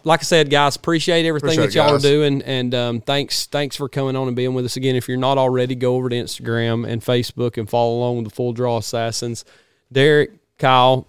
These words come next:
Speaker 1: Colton, Tyler, um, like I said, they're a great group of guys. They're doing amazing things in the industry. They're a growing team, and, uh, they're going higher than anything we could ever imagined. Our only hope is that we can, uh, we can get you back on time and time again and, uh, and,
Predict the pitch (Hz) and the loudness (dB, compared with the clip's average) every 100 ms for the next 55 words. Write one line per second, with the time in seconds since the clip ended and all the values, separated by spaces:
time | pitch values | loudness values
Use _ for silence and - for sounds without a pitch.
0 | _ 139 135 127 135 131 131 127 117 _ | _ 2 2 2 0 2 2 0 -4 _
1 | _ - 110 104 107 110 _ 113 - 127 | _ -10 -6 -4 -6 -10 _ -14 -4 0
2 | 120 104 _ _ _ - _ 127 127 113 | 0 -2 _ _ _ -20 _ -2 -2 0
3 | 131 135 143 135 131 131 131 127 120 113 | 0 0 0 -2 0 2 4 2 0 -2
4 | 127 120 117 127 123 123 131 127 120 131 | 0 0 0 0 -2 -4 -2 -2 -2 -2
5 | 139 143 143 135 139 135 - _ _ _ | -2 -2 -2 -4 -4 -4 -6 _ _ _
6 | 120 110 107 123 135 143 131 131 139 139 | 0 0 0 0 2 4 0 0 0 2
7 | 135 123 - 113 110 107 107 104 101 95 | 2 0 -2 -2 0 -2 -2 -2 -4 -4
8 | 117 113 113 113 117 127 123 123 117 - | -2 0 -2 -8 -6 -2 0 0 -4 -10
9 | - - 135 123 120 120 120 - 120 117 | -8 2 4 4 2 0 -2 -4 -4 -4
10 | 113 110 113 110 110 113 110 113 107 - | -4 -4 -2 -2 -2 -2 -2 -2 -4 -4
11 | 113 117 113 110 104 113 110 117 113 107 | -4 -2 -2 -4 -4 -4 -4 -6 -6 -6
12 | 98 95 110 107 107 107 101 104 _ _ | -10 -8 -10 -8 -8 -6 -6 -6 _ _
13 | _ _ 127 113 113 113 - 113 113 113 | _ _ -4 -2 -2 -2 -4 -4 0 -2
14 | - 117 110 107 120 117 113 104 117 110 | 0 -2 0 -2 -2 -2 -2 -2 -4 -2
15 | 110 113 117 110 104 107 107 104 104 - | -4 -4 -4 -2 -4 -6 -6 -6 -6 -6
16 | 104 | -8